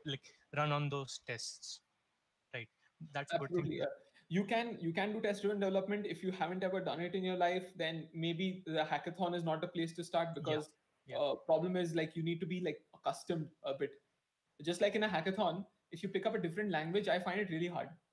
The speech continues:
Speaker 2: uh,
Speaker 1: <laughs>
Speaker 2: picking up a, right, because, you know, anything can go wrong and you just have thirty-six hours to show that. So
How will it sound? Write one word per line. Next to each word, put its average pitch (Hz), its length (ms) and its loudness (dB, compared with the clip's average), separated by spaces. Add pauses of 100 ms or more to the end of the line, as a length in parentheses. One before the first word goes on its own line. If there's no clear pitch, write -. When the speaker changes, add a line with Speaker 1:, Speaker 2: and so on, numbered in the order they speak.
(200)
Speaker 2:
uh, 135 180 0 (220)
Speaker 1:
<laughs> - 240 -16
Speaker 2:
picking 160 180 -4
up 156 160 -2
a, 151 260 0 (300)
right, 165 260 0
because, 185 440 -2
you 160 100 0
know, 185 120 4
anything 196 340 0
can 196 120 2
go 185 140 4
wrong 190 220 2
and 190 80 2
you 190 80 4
just 202 160 0
have - 120 -2
thirty-six 175 360 -4
hours 151 320 2
to 147 180 -6 (240)
show 156 120 -4
that. - 260 -4 (480)
So 170 480 -2